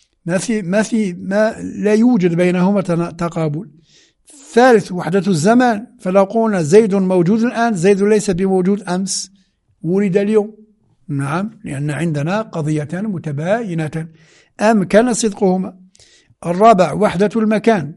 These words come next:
فلو قلنا زيد موجود في الدار، زيد ليس بموجود في السوق، أمكن صدقهما. لماذا؟ لأن عندنا قضيتان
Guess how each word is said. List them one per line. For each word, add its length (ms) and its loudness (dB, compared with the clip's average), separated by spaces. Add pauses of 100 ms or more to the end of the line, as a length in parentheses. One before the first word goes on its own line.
فلو 260 2
قلنا 380 0
زيد 320 4
موجود 400 0
في 120 -8
الدار، 500 4
زيد 340 0
ليس 320 2
بموجود 540 -2
في 400 -6
السوق، 460 -4 (380)
أمكن 500 2
صدقهما. 640 2
لماذا؟ 440 0
لأن 260 -4
عندنا 520 0
قضيتان 680 -2